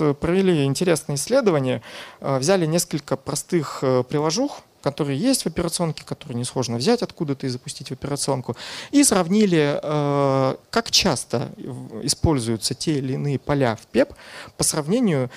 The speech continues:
с одной из часто вызываем-, из вызываемых функций, вот, virtual alloc. Причём именно virtual alloc, не ядерный этот сискол, куда anti-allocate virtual memory упирается, а, э, ну, в-, куда эта штука в anti-allocate virtual memory упирается, а в принципе, вот, virtual alloc, он может,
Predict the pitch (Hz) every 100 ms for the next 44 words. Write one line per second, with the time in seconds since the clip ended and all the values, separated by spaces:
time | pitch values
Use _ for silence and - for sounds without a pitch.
0 | - - - - 143 233 302 165 - 247
1 | - 147 120 170 202 165 147 131 180 151
2 | 214 214 - - 143 113 - 107 104 -
3 | 131 - 135 131 127 110 - - - -
4 | 185 - 226 165 131 151 156 131 120 123
5 | 113 - 127 131 135 269 220 139 123 127
6 | - - - 127 - 127 127 - 135 131
7 | 139 123 135 - 135 131 120 113 - -
8 | - - 143 147 131 120 - 127 - -
9 | 254 185 - 139 - 156 - - - 151
10 | - 156 143 - 160 123 127 - 127 127
11 | 131 - 185 123 117 - 123 107 - 220
12 | - - 165 120 - 98 - 247 170 143
13 | 143 120 107 - 139 156 131